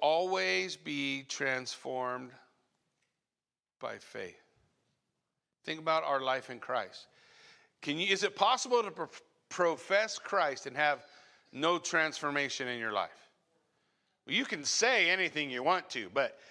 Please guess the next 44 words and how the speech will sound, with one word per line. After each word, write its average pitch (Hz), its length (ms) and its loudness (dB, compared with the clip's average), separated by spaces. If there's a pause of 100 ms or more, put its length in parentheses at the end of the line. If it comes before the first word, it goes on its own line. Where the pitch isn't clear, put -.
(140)
it's 151 160 0
not 180 320 2
real 180 400 2 (180)
if 143 120 -6
there's 156 160 0
no 175 200 2
transformation, 151 920 0 (600)
right? 190 300 4 (880)
I - 40 -6
mean, 170 140 0
'cause 175 220 0
there's 208 240 2
a 196 80 -4
transformation. 214 880 0
It, 160 140 -4
when 165 180 -2
you 247 120 2
meet 254 280 2
Jesus, 180 440 0
it's 156 100 -12
like 190 160 4
getting 180 220 0
hit 202 160 0
by 180 120 4
a 170 60 0
train. 175 460 2 (320)
You 160 80 0
don't 196 180 2
just 185 180 -2
walk 185 300 2
in 196 100 -2
and 170 80 -6
say, 196 140 2
"I 247 60 2
got 214 120 2
hit 180 140 -2
by 185 120 4
a 175 80 0
train 214 280 0
today," 147 540 2
but 143 160 -2
you 165 80 0
look 214 160 0
fine. 165 360 0